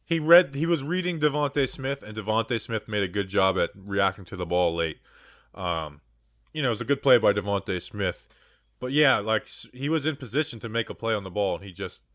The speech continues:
he thought it was staying clo-, the ball was staying, staying closer to the sideline, and Devontae Smith was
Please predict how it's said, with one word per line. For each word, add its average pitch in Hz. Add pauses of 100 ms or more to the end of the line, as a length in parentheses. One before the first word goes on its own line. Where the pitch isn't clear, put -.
(200)
he 127
thought 135
it 120
was 113
staying 113
clo-, 120
the 104
ball 104
was 95
staying, 104
staying 101
closer 98
to 87
the 87
sideline, 87
and 80
Devontae 85
Smith -
was 82